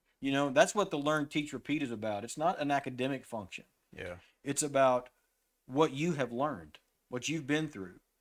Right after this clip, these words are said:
Speaker 2: And
Speaker 1: You
Speaker 2: not, yeah, what you've been through and learned. It's not, most people, because we're so two-dimensional, it's, "I know this academically from some form or another, and now I'm supposed to go teach that." And we see that that's what the Christian faith is supposed to be doing.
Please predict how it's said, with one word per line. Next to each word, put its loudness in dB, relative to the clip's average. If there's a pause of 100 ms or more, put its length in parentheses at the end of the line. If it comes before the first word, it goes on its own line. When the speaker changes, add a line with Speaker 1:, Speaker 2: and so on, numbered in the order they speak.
(180)
Speaker 2:
And -6
Speaker 1:
You 2
Speaker 2:
not, 2
yeah, 8
what 2
you've -4
been 4
through 0
and 0
learned. 0
It's -8
not, 2 (120)
most 2
people, -2 (240)
because -2
we're -4
so 0
two-dimensional, -2 (520)
it's, -6 (200)
"I 4
know 2
this 2
academically 0
from -8
some -6
form -6
or -4
another, -2
and -6
now 0
I'm -4
supposed -6
to -10
go -6
teach -8
that." -4
And -16
we -8
see -6
that -6
that's -2
what -4
the -8
Christian -8
faith -6
is -12
supposed -10
to -20
be -14
doing. -14